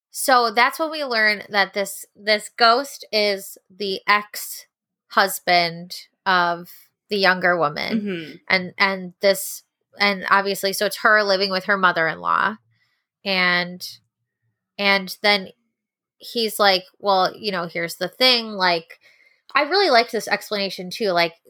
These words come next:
Speaker 1: the ghosts aren't actually people. They're, like, unresolved feelings.
Speaker 2: Yeah.
Speaker 1: And so you've got unresolved, like, feelings or situations in the house that you gotta work on clearing out. So that's,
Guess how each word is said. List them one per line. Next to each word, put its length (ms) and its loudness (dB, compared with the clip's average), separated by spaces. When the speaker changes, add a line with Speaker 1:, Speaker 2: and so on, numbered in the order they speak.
Speaker 1:
the 120 -4
ghosts 360 0
aren't 160 2
actually 420 -2
people. 400 -4
They're, 180 2
like, 260 0
unresolved 600 0
feelings. 600 -12
Speaker 2:
Yeah. 140 -12
Speaker 1:
And 240 -6
so 460 2
you've 260 -4
got 240 6
unresolved, 720 4
like, 260 -2
feelings 400 0
or 80 -2
situations 680 -2
in 80 -4
the 80 0
house 240 2
that 120 -8
you 80 -10
gotta 200 0
work 240 -6
on 240 -4
clearing 380 -4
out. 260 -2
So 140 -6
that's, 340 0